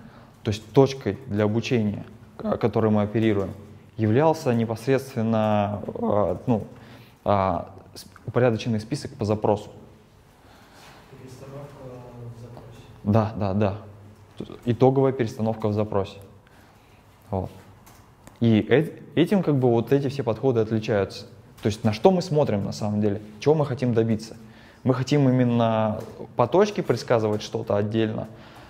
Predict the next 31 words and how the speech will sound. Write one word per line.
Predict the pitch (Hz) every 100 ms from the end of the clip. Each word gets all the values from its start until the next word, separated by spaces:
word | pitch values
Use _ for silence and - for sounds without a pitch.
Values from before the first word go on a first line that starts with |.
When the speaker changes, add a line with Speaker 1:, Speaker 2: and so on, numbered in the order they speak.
| - - - -
Speaker 1:
то | 104
есть | 98
для | 110
нас | 110 107
это | 107 104
важно. | 101 101 104 - - - -
Мы | 117
хотим | 123 - 156 131 - - - - -
как | 120 110
бы | 113 104 - -
в | -
терминах | 147 143 127 110 -
пар | 156 208
всё | 208 170
это | 135 110
рассматривать, | 107 120 107 107 101 - - - - - _ -
в | - 104 -
терминах | 127 117 110
пар | 107 123 113
документов | 104 113 110 101
по | - 101
запросу. | 104 113 104 - - - - -
Или | 165
мы | 190
хотим | 165 131 175 156
вот | 139 -
непосредственно | 123 123 127 135 135 127 117
прям | 110 117 110
порядок | 117 131 113 -
по |
запросу, | 107 113 123 110 -